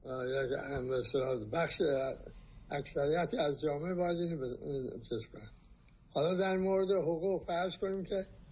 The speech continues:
اکثریت، اون همه مردم نه، اکثریت هم نه، لااقل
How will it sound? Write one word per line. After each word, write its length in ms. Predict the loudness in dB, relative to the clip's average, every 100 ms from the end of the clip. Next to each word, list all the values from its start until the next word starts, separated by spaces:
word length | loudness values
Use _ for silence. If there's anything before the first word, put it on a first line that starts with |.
| -18 -14
اکثریت، 920 | -4 -2 -2 -4 -2 0 0 0 0 -2 -6 -20 -20 -20 -18 -18 -20 -18 -18 -16 -16 -16 -18 -18 -12
اون 160 | -6 -4
همه 360 | -2 -2 -2 -2
مردم 640 | -2 -2 -2 0 0 2
نه، 280 | 0 -2 -8 -20 -20 -20 -20 -20 -20 -20 -20 -12 -2
اکثریت 840 | -2 -2 -2 0 2 2 2 0
هم 260 | -2 0 0
نه، 240 | 0 -2 -8 -20 -20 -20 -20 -20 -20 -20 _
لااقل 600 | -4 0 0 0 2 2